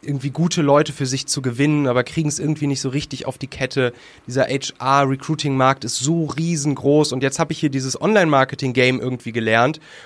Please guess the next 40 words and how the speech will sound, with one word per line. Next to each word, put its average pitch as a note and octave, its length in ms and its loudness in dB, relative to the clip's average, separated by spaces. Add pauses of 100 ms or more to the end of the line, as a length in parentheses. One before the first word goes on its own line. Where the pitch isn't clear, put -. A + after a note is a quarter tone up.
und C3 80 -6
es A#2+ 120 -6
muss F#3+ 180 0
doch D#3 140 -2
möglich E3 360 -2
sein, C#3+ 280 0
Online-Marketing D#3 840 0
zu - 140 -10
verbinden F#3+ 760 0
mit F3+ 200 -4
diesem E3+ 240 -2
Recruiting-Thema. D#3 960 0 (380)
Und C3+ 60 -6
dann C#3 120 2
haben D3+ 100 2
wir D3+ 60 2
gesagt, C#3 320 0
ey, C3+ 120 0
komm, E3 320 0 (760)
ich - 80 -16
dann B2 140 -4
damals C3 300 2
mit B2 140 -4
meinem B2 160 -2
Mitgründer B2+ 340 -2
Nico F3 320 0
für D3+ 160 -4
Performance D#3 520 -2
Recruiting, C#3 380 -6
Talentmagnet, C#3 680 0
haben C3+ 80 -6
wir B2 60 -4
gesagt, A#2 260 -4
komm, E3+ 200 2 (420)
wir C3 160 2
schnappen E3+ 400 0
uns D#3+ 140 -2
jetzt D3 240 -6
diese C3+ 180 -6
ganzen C3+ 480 -4